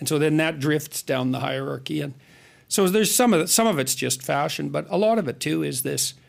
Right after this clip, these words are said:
idea that th-, this sort of reflexive, rebellious attitude that anything that violates traditional norms or even anything that's associated with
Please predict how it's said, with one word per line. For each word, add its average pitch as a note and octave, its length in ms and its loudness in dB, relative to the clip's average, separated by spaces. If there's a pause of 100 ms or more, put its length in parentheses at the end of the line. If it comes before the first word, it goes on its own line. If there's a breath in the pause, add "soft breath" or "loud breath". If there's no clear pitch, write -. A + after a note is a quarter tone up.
(460 soft breath)
idea D3 420 0
that B2+ 300 -6 (1400)
th-, - 160 -10
this F#3+ 220 0
sort - 400 0
of D3 100 -4 (760)
reflexive, F#3 680 0
rebellious C#3 640 0
attitude C#3 600 -4
that C#3 180 -6
anything D#3 460 -2
that C#3+ 180 -6
violates C3+ 640 -2
traditional C#3+ 560 -2
norms C3 460 -2
or C#3+ 120 0
even D3 220 0
anything C#3 320 -2
that's D3 220 -4
associated C#3+ 580 -4
with D#3+ 160 -8